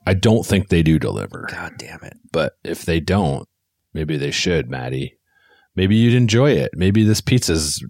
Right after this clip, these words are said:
Speaker 1: r-, r-, right up your alley. I'm looking it up right now.
Speaker 2: Yeah.
Speaker 1: Yeah, it's Doughbox.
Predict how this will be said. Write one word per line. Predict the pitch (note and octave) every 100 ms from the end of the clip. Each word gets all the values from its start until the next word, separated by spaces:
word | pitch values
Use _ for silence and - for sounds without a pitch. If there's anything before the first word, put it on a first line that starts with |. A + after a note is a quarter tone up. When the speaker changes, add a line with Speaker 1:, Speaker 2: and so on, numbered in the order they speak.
| -
Speaker 1:
r-, | E2 - -
r-, | E2+ -
right | F#2+ F#2
up | F#2 F#2
your | F#2
alley. | G#2+ F#2 C#2
I'm | D#2+
looking | F2+ - F2+
it | F#2
up | E2+
right | F2 E2
now. | F#2+ C#2 - _ -
Speaker 2:
Yeah. | G2 F2+ - - _ _ _ _ _ _ _ _ _ _ _ _ _ _ _ _ _ _ _ _ _
Speaker 1:
Yeah, | A1 G1+ -
it's | - -
Doughbox. | B1 G#1+ G1+ - - -